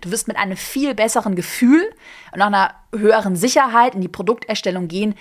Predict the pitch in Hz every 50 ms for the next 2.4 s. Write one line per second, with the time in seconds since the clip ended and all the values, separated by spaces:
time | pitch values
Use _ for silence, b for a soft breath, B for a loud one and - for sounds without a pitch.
0 | B B B - 160 180 185 214 202 214 208 196 - - 170 - - 214 196 202
1 | 175 170 165 - - - 170 170 175 175 - - - 165 156 185 160 180 196 175
2 | 156 147 - - - - -